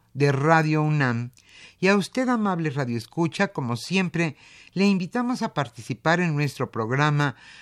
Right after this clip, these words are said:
a través de nuestro número cincuenta y cinco treinta y seis ochenta y nueve ochenta y nueve. Nos interesa conocer su opinión sobre el tema.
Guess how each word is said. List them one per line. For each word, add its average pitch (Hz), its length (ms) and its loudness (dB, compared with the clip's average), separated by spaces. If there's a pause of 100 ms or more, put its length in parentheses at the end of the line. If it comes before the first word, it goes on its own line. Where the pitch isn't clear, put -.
a 233 120 2
través 240 340 0
de 202 80 0
nuestro 151 300 -2
número 143 400 0
cincuenta 127 500 -4
y 120 80 -4
cinco 226 380 -4
treinta 123 340 -4
y 113 100 -4
seis 185 400 -2
ochenta 117 520 -4
y 117 80 -2
nueve 139 340 0
ochenta 127 560 -2
y 131 80 0
nueve. 120 440 -2 (560)
Nos 160 340 2 (240)
interesa 170 720 2
conocer 143 560 -4
su 156 140 -2
opinión 170 580 0
sobre 165 400 2
el 151 140 -2
tema. 139 420 0